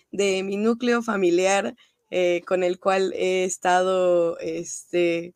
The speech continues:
pues, toda mi vida o casi toda mi vida, a menos de que, pues,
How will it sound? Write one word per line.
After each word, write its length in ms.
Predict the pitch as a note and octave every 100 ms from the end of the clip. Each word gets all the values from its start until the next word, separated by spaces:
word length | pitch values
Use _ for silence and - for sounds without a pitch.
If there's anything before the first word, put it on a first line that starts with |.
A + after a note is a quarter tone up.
| _ -
pues, 200 | G#3+ A3
toda 280 | C4 D#4+
mi 160 | E4+ B3
vida 400 | G3 A3 B3+ A3
o 80 | F#3
casi 260 | G3 A3+ A3+
toda 160 | G#3+
mi 120 | G3+ F3
vida, 260 | F3+ A3
a 40 | F#3+
menos 360 | G3+ G#3+ A3 - - _ _
de 140 | G3 F#3+
que, 420 | G#3 F3 F3+ - _ -
pues, 460 | F3 - - -